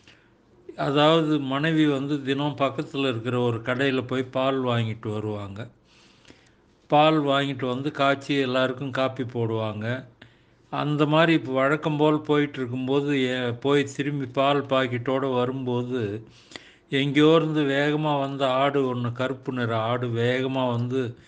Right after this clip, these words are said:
மனைவியை பின்பக்கத்துல முட்டி தள்ளி ஓடி போச்சு. இவங்க வந்து அது இடிச்ச வேகத்துக்கு முன்புறமா குப்புறமா கவுந்து விழுந்துட்டாங்க. விழுந்ததுல கை, கால், முகம் எல்லாத்துலேயும் சிராய்ப்பு காயங்கள் ஏற்பட்டு போச்சு.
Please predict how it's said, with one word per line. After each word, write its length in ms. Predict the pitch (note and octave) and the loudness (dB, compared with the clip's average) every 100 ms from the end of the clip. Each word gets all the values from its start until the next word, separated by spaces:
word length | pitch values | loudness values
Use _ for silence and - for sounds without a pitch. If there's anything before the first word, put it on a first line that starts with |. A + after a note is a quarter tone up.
| - - _ - | -20 -20 _ -4
மனைவியை 440 | C3+ D3 C#3+ C3 | 0 2 4 2
பின்பக்கத்துல 800 | B2 C#3+ D3+ D3 B2 C3+ - B2+ | 2 -2 -2 -2 -2 -6 -4 -4
முட்டி 320 | A#2+ B2 - | -2 -4 -6
தள்ளி 600 | A#2+ B2+ A#2+ B2+ B2 G#2+ - _ _ _ _ _ _ _ | -4 -2 0 0 -2 -4 -10 _ _ _ _ _ _ _
ஓடி 220 | D3+ D3+ | 4 4
போச்சு. 480 | A#2+ A#2+ A#2 - - _ | 2 -4 -4 -12 -14 _
இவங்க 320 | D3 C#3+ C#3 | -4 -2 0
வந்து 320 | C#3 C#3+ D#3+ | 0 2 4
அது 240 | D3 C3+ C3 | 4 4 0
இடிச்ச 380 | C#3 E3 E3 C#3 | -2 -2 0 2
வேகத்துக்கு 720 | C3+ D3+ D3 A#2 C#3+ - D3 C#3 C3 A#2 A2 A2+ - - - C3 | 4 4 2 -2 -14 -4 0 2 2 0 -4 -12 -20 -20 -12 -6
முன்புறமா 560 | C#3+ D#3 D3+ C#3 C3+ | -4 2 2 4 -2
குப்புறமா 460 | A#2+ C3+ D#3 C#3+ B2+ B2+ | -2 -4 0 0 0 -2
கவுந்து 360 | C3+ C#3+ C3+ | -2 -2 -4
விழுந்துட்டாங்க. 840 | B2 B2+ C3 C3 A2+ A#2+ G#2+ G2+ A#2 - _ - - - _ _ | -2 0 -2 -4 -6 -4 -4 -6 -14 -18 _ -20 -20 -20 _ _
விழுந்ததுல 640 | C#3+ E3 D#3+ D3+ C#3+ D3 | 2 4 6 6 6 2
கை, 260 | A#2+ C#3+ D3 | 2 2 2
கால், 320 | C#3+ C#3 C3+ | 2 2 2
முகம் 400 | C#3 C3+ C3+ C#3+ | -2 -4 -2 0
எல்லாத்துலேயும் 600 | C#3 C3 C3+ A#2 D3 C3+ B2+ | 0 2 0 0 -6 -4 -2
சிராய்ப்பு 420 | C3+ C#3 B2+ B2 | 2 2 0 -4
காயங்கள் 520 | A2+ A#2+ A#2 A2+ A2+ | -2 -2 -2 -2 -2
ஏற்பட்டு 420 | A2+ A2 G#2 A2 | -4 -6 -12 -14
போச்சு. 380 | A#2 A2 - - | -10 -10 -10 -20